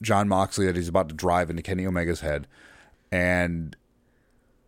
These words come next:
Kenny Omega, I, I think he hit the one, that's right,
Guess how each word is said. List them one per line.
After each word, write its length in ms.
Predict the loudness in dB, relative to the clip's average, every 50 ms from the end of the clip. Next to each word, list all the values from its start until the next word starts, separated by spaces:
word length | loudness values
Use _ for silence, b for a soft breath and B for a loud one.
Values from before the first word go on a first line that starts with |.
| _ _ -20 -12
Kenny 320 | -4 0 2 2 4 4 2
Omega, 600 | 4 4 4 4 4 4 4 6 4 4 2 0 -4 _ _ _ _ _ _ _ _ _ _ _ _ _ _ _ _ _ _ _ _ _ -8 -2
I, 80 | -2 0
I 140 | 0 0 -2
think 220 | -2 0 0 0
he 160 | 2 4 4 6
hit 160 | 6 6 4
the 80 | 4
one, 140 | 4 4 4
that's 180 | 4 4 4 4
right, 220 | 4 4 4 B